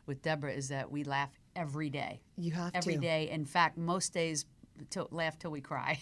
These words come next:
Speaker 1: <laughs>
Speaker 2: Isn't that
Speaker 1: Yeah.
Speaker 2: amazing?
Speaker 1: Oh, yeah. Y-, you gotta,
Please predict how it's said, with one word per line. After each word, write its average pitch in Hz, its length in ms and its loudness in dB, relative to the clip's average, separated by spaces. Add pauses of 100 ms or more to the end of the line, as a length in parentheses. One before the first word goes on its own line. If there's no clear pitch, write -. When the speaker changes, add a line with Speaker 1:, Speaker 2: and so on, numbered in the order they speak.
Speaker 1:
<laughs> - 100 -20 (680)
Speaker 2:
Isn't 233 140 8
that 330 120 8
Speaker 1:
Yeah. 359 80 10
Speaker 2:
amazing? 233 480 10
Speaker 1:
Oh, 247 100 10
yeah. 180 320 6 (100)
Y-, 214 180 -2
you 220 120 -6
gotta, 254 260 -2